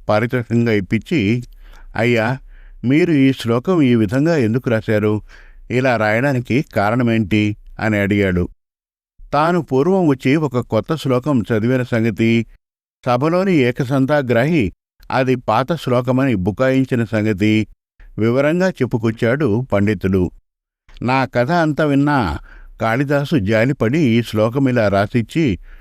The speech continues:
మీ దగ్గరకు పంపించాడు" అంటూ అసలు గుట్టు విప్పేశాడు.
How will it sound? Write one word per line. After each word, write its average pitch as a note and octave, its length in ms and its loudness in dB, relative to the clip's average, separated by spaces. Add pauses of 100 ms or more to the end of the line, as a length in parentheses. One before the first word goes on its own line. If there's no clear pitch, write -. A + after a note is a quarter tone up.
(200)
మీ B2 160 2
దగ్గరకు G#2+ 540 -2
పంపించాడు" G2 760 0 (680)
అంటూ C3 340 0
అసలు C#3+ 320 -2
గుట్టు B2 300 0
విప్పేశాడు. F#2+ 720 0